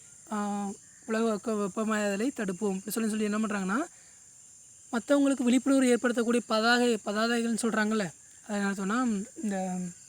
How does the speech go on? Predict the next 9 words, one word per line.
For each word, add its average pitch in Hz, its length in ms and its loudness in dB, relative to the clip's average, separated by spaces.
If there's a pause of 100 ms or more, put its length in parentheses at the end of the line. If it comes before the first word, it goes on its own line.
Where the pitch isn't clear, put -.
(120)
நோட்டீஸ் 220 460 -2
ஒட்டுறது, 202 500 -2 (140)
ஓகே, 247 280 -4 (380)
பேனர் 214 300 0
வைக்கிறது, 190 520 -4
ஓகே, - 160 -8
இதெல்லாம் 220 340 0
எது 214 280 0
குறிக்குது? 220 340 -2